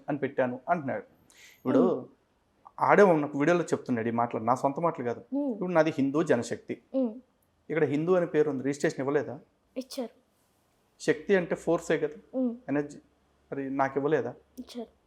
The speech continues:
Speaker 1: ఆడికి మాత్రం ఎక్స్క్లూజివ్గా విగ్గుగాడు వస్తే ఎక్కడికి వచ్చినా తోలు అవతల పడేయండి, తోసి బయ-, బయటకు దోసేయండి అని చెప్పారా?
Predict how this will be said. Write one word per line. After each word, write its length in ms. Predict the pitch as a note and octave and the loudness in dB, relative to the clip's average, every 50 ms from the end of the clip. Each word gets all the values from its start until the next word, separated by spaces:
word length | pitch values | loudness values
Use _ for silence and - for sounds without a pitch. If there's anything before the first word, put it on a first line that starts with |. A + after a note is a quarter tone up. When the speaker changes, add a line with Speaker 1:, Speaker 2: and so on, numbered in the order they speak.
| _ _ _ _ _ _ - - | _ _ _ _ _ _ -2 4
Speaker 1:
ఆడికి 260 | - E3 F3 E3+ F3+ | 4 4 4 4 2
మాత్రం 380 | E3+ E3+ F3 F#3 - G#3 G3 | 2 4 4 4 2 2 0
ఎక్స్క్లూజివ్గా 760 | F3 D3 - - - F#3 F3+ F3 D#3+ E3+ D#3 D3+ D3 D3 D3 - - - - - | 0 0 -2 -2 0 0 2 2 2 2 4 4 4 4 2 -2 -14 -8 -2 -2
విగ్గుగాడు 400 | E3 D#3 D#3+ F#3 G3 G3 F3+ F3+ | 0 0 6 10 10 12 12 10
వస్తే 240 | E3 - - E3 | 6 6 4 6
ఎక్కడికి 320 | D3+ C#3 C3+ - F3 E3 F3+ | 6 6 6 4 4 2 2
వచ్చినా 300 | E3+ - F3+ E3 A#4 B4 | 2 2 4 4 6 8
తోలు 180 | C4+ F3+ G3 F#3+ | 10 12 12 12
అవతల 180 | F3+ D#3+ E3 | 12 12 10
పడేయండి, 360 | D#3+ D#3+ D#3 D#3 D#3 D3+ D3 D3+ | 8 8 8 6 6 4 0 -2
తోసి 280 | - - E3+ F3 E3+ | 2 4 4 4 6
బయ-, 140 | E3+ E3+ E3 | 8 6 8
బయటకు 280 | C#3+ D#3+ E3+ E3+ F3+ D#3+ | 8 8 6 6 6 4
దోసేయండి 340 | D#3+ D#3 - E3 D#3+ D#3+ | 4 2 2 2 0 0
అని 100 | D3+ C#3+ | 0 -2
చెప్పారా? 360 | C3+ B2+ - C#3+ B2 A2+ B2 | -2 0 2 2 2 0 -2